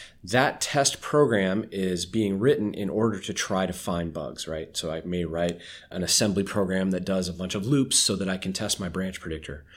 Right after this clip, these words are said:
That's the stimulus that's attempting to find bugs in the branch predictor. Now, of course, stimulus can find bugs in areas you don't expect, right? If you, you could write a program that is attempting to find bugs in your branch predictor,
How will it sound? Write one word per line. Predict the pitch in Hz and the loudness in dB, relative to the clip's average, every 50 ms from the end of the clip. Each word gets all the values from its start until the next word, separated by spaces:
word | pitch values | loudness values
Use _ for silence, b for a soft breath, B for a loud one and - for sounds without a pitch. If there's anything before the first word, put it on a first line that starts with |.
| B B B B B B | B B B B B B
That's | 92 95 101 92 - - - - - | -2 0 0 2 2 2 2 0 0
the | 101 92 87 | 0 0 2
stimulus | - - - 156 165 151 120 85 71 80 - - - | 2 4 6 6 6 6 6 4 2 -2 -2 -2 -2
that's | - 98 95 - | -2 -2 -4 -2
attempting | - - - 113 98 95 107 101 95 | -2 -2 0 0 -2 0 0 -2 -2
to | |
find | 92 - 98 90 87 90 | -2 -2 -4 -4 -2 -2
bugs | 82 85 80 80 80 80 - | -4 -4 -6 -6 -8 -8 -10
in | - - 87 82 | -10 -10 -10 -10
the | 80 | -6
branch | 78 98 123 143 135 - | 0 4 4 4 4 2
predictor. | - 82 - - - - - - | -2 -6 -8 -10 -14 -16 -10 -8
Now, | 113 104 101 101 95 - B B B B B B | -6 -4 -4 -4 -6 -6 B B B B B B
of | - | -4
course, | - 135 117 110 - | 0 2 4 4 4
stimulus | - - 180 196 196 170 143 135 127 110 - - - - B B B B B B B | 6 6 6 8 8 10 10 10 8 8 4 0 -2 -4 B B B B B B B
can | - 123 107 | -2 -2 0
find | - - 120 117 117 113 | 2 2 2 4 4 4
bugs | 113 113 110 104 104 | 4 4 4 4 2
in | 104 101 101 | 0 0 0
areas | 101 101 95 95 90 90 | 0 2 2 0 0 0
you | 92 | -2
don't | 87 87 85 | -4 -4 -4
expect, | - - - - 104 76 76 - - - - _ _ _ _ | -4 -6 -4 -2 -2 -2 -4 -6 -10 -16 -18 _ _ _ _
right? | 80 80 87 98 - - B B B B B B B B B - | -6 -6 -6 -6 -8 -12 B B B B B B B B B -16
If | - - 101 90 - 104 | -10 -8 -8 -6 -6 -4
you, | 101 98 104 | -4 -4 -2
you | 113 120 120 120 | -2 -2 0 2
could | 131 117 | 2 4
write | 107 110 107 104 | 6 6 6 6
a | 98 | 4
program | 92 - 117 107 98 101 98 95 95 | 2 2 2 2 2 2 2 2 2
that | 92 95 90 90 | 0 0 0 0
is | 90 87 87 | -2 -2 -4
attempting | 87 - - 110 104 - 107 90 | -4 -4 -4 -4 -2 -2 -2 -4
to | 90 | -4
find | - - 87 90 90 87 | -4 -4 -4 -2 -2 -2
bugs | 90 90 90 87 85 92 | -2 -2 -2 -2 -2 -2
in | 92 | -2
your | 87 85 | -2 -2
branch | - 104 127 156 160 - | 2 4 4 4 4 2
predictor, | - 104 98 98 - 104 104 104 B | 2 0 0 2 0 0 0 0 B